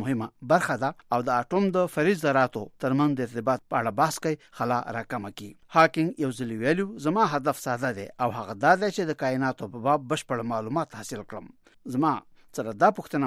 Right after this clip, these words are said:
مطرح شوې چې کائنات ولې په اوسني شکل موجود دي او د څه دپاره موجود شوي دي؟» د سټیفن هاکینګ یو مشهور کتاب چې د A Brief History of Time یا د وخت لنډ تاریخ تر عنوان لاندې په نولس سوه اته اتیا میلادي کال کې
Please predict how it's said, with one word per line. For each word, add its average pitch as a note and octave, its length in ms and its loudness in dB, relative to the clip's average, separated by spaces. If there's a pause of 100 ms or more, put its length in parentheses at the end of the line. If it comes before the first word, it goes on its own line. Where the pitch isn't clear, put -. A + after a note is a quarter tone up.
مطرح A2+ 300 -10
شوې D#3 260 0
چې - 60 -14 (100)
کائنات B2 420 -2
ولې C#3 540 -4
په - 100 -8
اوسني B2+ 340 -2
شکل B2 280 -6
موجود G#2+ 340 -8
دي G#2+ 80 -12 (140)
او B2+ 140 -2
د - 20 -16 (120)
څه - 60 -4 (100)
دپاره A2 340 -4
موجود F#2+ 220 -14 (100)
شوي G2 200 -12
دي؟» - 80 -18 (600)
د G#2+ 140 -8
سټیفن A#2 420 -8
هاکینګ F#3 380 0 (400)
یو C#3 160 4
مشهور G#3+ 340 -2
کتاب C3+ 300 0 (200)
چې D#3 80 -2 (100)
د - 20 -2 (320)
A B2 40 -4 (120)
Brief F#3+ 340 -2
History C#3+ 360 -4 (260)
of - 200 -6
Time F3+ 240 2 (120)
یا F#3 60 2 (120)
د C#3 100 2
وخت - 180 -4 (100)
لنډ G3 260 2
تاریخ C3 260 0 (240)
تر D3 140 0
عنوان C3 340 -2
لاندې A2+ 260 -4 (340)
په B2+ 120 -4
نولس F#3+ 380 0
سوه B2 180 2
اته C3+ 160 0
اتیا B2+ 240 -4
میلادي A#2+ 380 -4
کال A#2+ 100 -2
کې A#2 120 -14